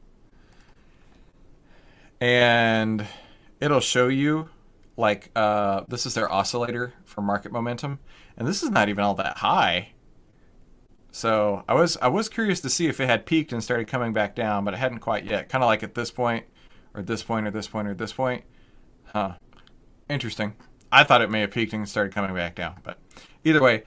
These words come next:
Fin Club with a red day today means that today is a transition day again. Not in the market with any swing trades. And the market is not set up. Let's go to this real quick. Not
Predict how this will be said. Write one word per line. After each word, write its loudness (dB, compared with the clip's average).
Fin 0
Club 4
with 2
a -2
red 2
day 4
today 0
means -4
that -2
today 2
is -4
a 2
transition -6
day 0
again. -6
Not 6
in 6
the 2
market 4
with -4
any -2
swing -2
trades. -6
And 0
the -2
market 2
is -2
not 2
set 0
up. -6
Let's -20
go -10
to -14
this -16
real -14
quick. -14
Not 4